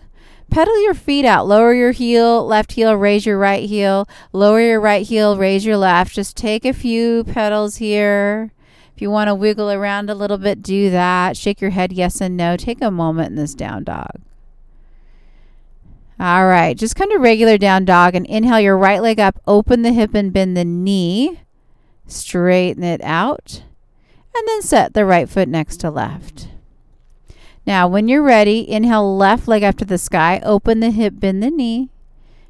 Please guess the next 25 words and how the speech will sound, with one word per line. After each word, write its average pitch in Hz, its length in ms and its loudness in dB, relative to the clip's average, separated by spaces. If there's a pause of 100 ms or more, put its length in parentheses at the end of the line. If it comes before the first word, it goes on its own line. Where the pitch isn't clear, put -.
(180)
and 320 320 0
straighten 185 400 0
it 170 100 0
out, 156 220 0
but 196 160 -2
keep - 260 -4
it 240 80 4
up. - 320 -2 (480)
And 226 140 0
then 233 220 0 (180)
take 277 380 -2 (100)
your 220 140 0
giant 220 560 2
step, 180 400 0
left 196 360 0
foot 214 140 0
up, 175 280 0
in 233 220 0
between 254 360 0
your 226 140 0
hands, 185 300 0
runner's 180 500 0
lunge, 175 240 -2
left 156 380 -2
side. 131 580 -6